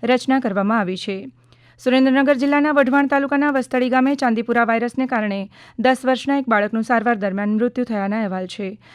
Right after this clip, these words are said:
જિલ્લામાં દસાડા, ચુડા, મૂળી, ધાંગધ્રા અને વઢવાણ તાલુકામાં વાયરસ દેખાતા હાલ આરોગ્યની શાખાની ટીમો સર્વેલન્સ અને કાચા મકાનોની દિવાલોમાં દવાનો છંટકાવ તેમજ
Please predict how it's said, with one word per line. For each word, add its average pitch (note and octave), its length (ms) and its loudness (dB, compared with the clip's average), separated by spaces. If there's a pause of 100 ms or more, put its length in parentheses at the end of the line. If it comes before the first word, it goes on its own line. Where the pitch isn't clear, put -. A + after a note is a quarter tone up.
(200)
જિલ્લામાં A#3+ 380 4
દસાડા, C4 420 2
ચુડા, B3+ 340 2
મૂળી, B3+ 280 2
ધાંગધ્રા B3 500 2
અને A3 220 0
વઢવાણ A3+ 340 2
તાલુકામાં A#3 480 0
વાયરસ A3+ 300 -2
દેખાતા A3 540 -2 (280)
હાલ A#3 200 2
આરોગ્યની B3+ 460 2
શાખાની A#3+ 460 -2
ટીમો A#3 320 0 (300)
સર્વેલન્સ B3+ 560 2
અને A3+ 160 0
કાચા A#3 300 0
મકાનોની C4 420 2
દિવાલોમાં A3 540 0
દવાનો G#3+ 300 -2
છંટકાવ A3+ 460 -2
તેમજ G3+ 360 -2